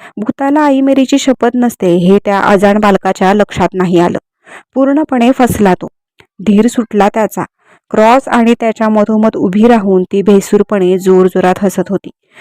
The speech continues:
तो मागे मागे सरकत पायऱ्यांपर्यंत पोचण्याचा प्रयत्न करत होता. अचानक तिच्या चेहऱ्यावरचं हास्य मावळलं. डोळ्यातल्या बुबुळांची जागा पांढऱ्या शुभ्र पटलांनी घेतली. ओठ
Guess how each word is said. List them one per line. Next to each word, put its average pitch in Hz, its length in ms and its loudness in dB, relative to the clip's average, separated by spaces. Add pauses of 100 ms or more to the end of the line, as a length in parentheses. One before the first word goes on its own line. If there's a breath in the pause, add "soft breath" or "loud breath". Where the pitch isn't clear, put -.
(200 loud breath)
तो 285 120 0
मागे 262 360 2
मागे 254 280 2
सरकत 226 320 0 (140)
पायऱ्यांपर्यंत 202 800 0
पोचण्याचा 185 640 -2
प्रयत्न 180 540 -2
करत 175 220 -4
होता. - 200 -8 (600 soft breath)
अचानक 269 500 0
तिच्या 254 200 -2
चेहऱ्यावरचं 208 800 0
हास्य 185 500 -2
मावळलं. 165 580 2 (680 loud breath)
डोळ्यातल्या 190 720 2
बुबुळांची 190 640 0
जागा 190 340 0
पांढऱ्या 214 460 0
शुभ्र 220 360 0
पटलांनी 196 580 2
घेतली. 214 400 0 (640)
ओठ 196 220 0